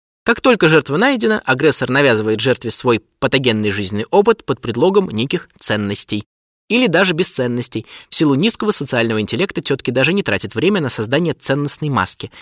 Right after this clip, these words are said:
Они открыто ссылаются на себя, навязывают свои ошибки в качестве примера для подражания.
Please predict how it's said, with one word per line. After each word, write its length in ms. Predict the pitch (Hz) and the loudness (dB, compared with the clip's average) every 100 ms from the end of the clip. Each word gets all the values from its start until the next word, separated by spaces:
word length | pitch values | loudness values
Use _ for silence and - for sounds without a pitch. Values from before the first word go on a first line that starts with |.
| - | -6
Они 200 | - 180 | 0 2
открыто 420 | 220 - 180 165 | 2 4 4 4
ссылаются 520 | - - 131 175 151 123 | 2 2 2 2 0 -2
на 80 | |
себя, 340 | 117 - 139 180 | -2 0 0 0
навязывают 440 | 107 143 123 120 107 | 0 0 0 -2 -2
свои 200 | 113 104 | -2 -2
ошибки 340 | - 104 - | 0 -2 -2
в 80 | - | -6
качестве 320 | 104 - 101 | -4 -4 -6
примера 300 | - 131 170 | -6 -4 -2
для 100 | 135 | -4
подражания. 540 | 135 135 131 104 85 | -4 -2 -2 -2 -8